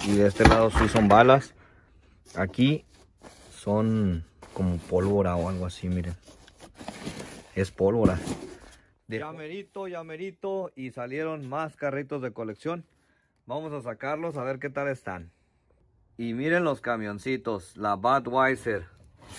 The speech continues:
Es de la cerveza. Aquí está el de Coca-Cola. Otros de cerveza, de cerveza, hasta tienen aquí los cartoncitos, ¿eh?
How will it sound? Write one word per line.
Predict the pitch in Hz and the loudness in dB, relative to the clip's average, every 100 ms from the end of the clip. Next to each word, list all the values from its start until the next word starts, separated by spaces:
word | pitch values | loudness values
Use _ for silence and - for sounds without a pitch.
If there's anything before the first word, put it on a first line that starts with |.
| - - | -16 -8
Es | 107 120 | -4 0
de | 139 | 2
la | 123 | 2
cerveza. | - 104 113 143 - 151 156 - - - - - - | 0 -4 -2 -2 2 2 2 -6 -20 -20 -20 -16 -16
Aquí | - | -6
está | 127 147 | 2 6
el | 147 | 6
de | 139 | 8
Coca-Cola. | 120 107 101 131 151 170 196 - - - - - - - - - - - - - - | 6 6 2 6 8 8 6 4 -12 -20 -20 -20 -20 -20 -20 -20 -20 -20 -20 -20 -10
Otros | 110 139 139 147 | 2 2 2 0
de | 131 | 0
cerveza, | 120 107 110 139 139 147 147 143 139 | 0 -2 2 2 4 4 6 4 2
de | 113 | -2
cerveza, | 98 107 110 127 135 | -6 -4 0 0 2
hasta | 131 107 95 | 2 2 0
tienen | 120 139 120 | 0 0 0
aquí | 98 120 | -2 2
los | 131 | 2
cartoncitos, | - 98 92 92 113 110 113 | 4 0 0 -4 -4 -2 -2
¿eh? | 117 | -2